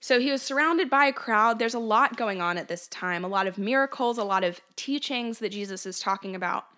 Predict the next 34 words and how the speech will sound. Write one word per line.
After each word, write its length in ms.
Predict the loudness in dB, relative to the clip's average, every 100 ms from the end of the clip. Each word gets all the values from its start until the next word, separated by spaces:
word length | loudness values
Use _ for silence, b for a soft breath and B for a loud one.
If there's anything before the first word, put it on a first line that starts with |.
| B B B B 2
And 100 | 4
at 80 | 4
this 140 | 0
point, 400 | -2 -4 -2 -2 -6 _ _ _ _
he's 200 | -6 0
talking 320 | 2 2 0
to 100 | -2
the 60 |
crowd 480 | -2 2 4 4 0 -2
and 280 | -2 -2
his 160 | -4 -6
disciples, 720 | -6 -4 -4 -4 -8 -8 -14 -10
starting 440 | -2 0 0 -2
in 400 | -6 -6 -6 -6
eight 240 | -6 -8 -8
thirty-four. 720 | -10 -8 -12 -10 -10 -10 -14 _ _ _ _ 2
"If 180 | 2 4
anyone 640 | 4 6 4 4 2 0 0
would 200 | -2 -2
come 200 | -2 0
after 380 | 0 -2 -10
me, 240 | -12 -12 -16 _
let 240 | 0 2 2
him 160 | -2
deny 300 | -2 -2 -2
himself 560 | -2 -6 -6 -2 -4 -4
and 100 | -10
take 240 | -8 -8 -8
up 180 | -8
his 180 | -8 -12
cross 400 | -8 -4 -4 -4
and 160 | -10 -4
follow 280 | -2 -2 -4
me. 240 | -10